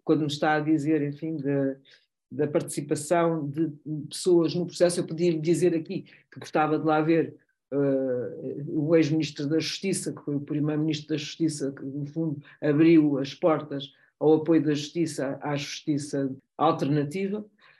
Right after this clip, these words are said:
ehm, como foi o caso do doutor Labrino Lúcio, seria interessante perceber, enfim, as razões que o levaram a aceitar, agora parece fácil, mas não era, a existência e ainda a apoiar,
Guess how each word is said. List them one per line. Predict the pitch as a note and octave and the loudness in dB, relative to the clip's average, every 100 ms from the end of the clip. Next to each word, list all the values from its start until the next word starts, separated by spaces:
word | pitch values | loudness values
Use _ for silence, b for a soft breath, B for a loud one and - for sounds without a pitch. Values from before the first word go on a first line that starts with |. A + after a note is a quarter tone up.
| _ | _
ehm, | F3 E3 D3 C#3+ C#3+ C3+ A#2+ C#3+ | 2 4 4 2 -2 -4 -8 -14
como | - C#3 | -4 -2
foi | C#3 D#3+ | -2 -2
o | - | -2
caso | C#3+ C#3 | 0 0
do | C#3 | 0
doutor | C#3 D3 | -2 0
Labrino | C#3+ C#3 C#3 | 0 0 0
Lúcio, | D3+ G#3 - - | 0 -2 -4 -10
seria | - C3+ C#3 | -8 -4 0
interessante | C#3 C#3 E3+ D3 C#3 - _ _ _ | -2 0 0 0 -2 -12 _ _ _
perceber, | - - D3+ F3+ F3 C3+ C3 | -14 -10 2 6 6 4 -2
enfim, | B2+ D#3 C#3+ B2+ C#3+ | -8 -8 -6 -6 -4
as | C#3 | 0
razões | D#3 D#3+ F3 | 2 2 2
que | - | 2
o | E3 D#3 | 2 4
levaram | F3 F3 D#3+ D3 | 4 4 4 2
a | D#3+ | 0
aceitar, | D#3 - F3 G3+ F#3+ D#3 B2+ - _ _ _ _ | 2 2 4 4 4 4 -2 -16 _ _ _ _
agora | C#3+ D3+ | -4 -2
parece | D3+ D3 C#3+ | 0 -2 -2
fácil, | - D3 C#3+ C3 | -2 -2 -2 -6
mas | C3+ | -4
não | C#3+ C#3+ | -2 0
era, | D3+ D#3+ G3 - _ | 0 0 -4 -10 _
a | D#3+ | 2
existência | D#3 D#3 - F#3+ E3+ - D3 A#2+ - | 4 4 4 4 4 0 -2 -4 4
e | F3 | 6
ainda | F#3 G#3 G3 D3+ C#3 - - - - | 8 6 4 4 0 -2 -12 -20 -4
a | D3+ | 0
apoiar, | D#3 E3 E3 F#3 E3+ C#3 C3+ | 2 6 6 8 6 2 -2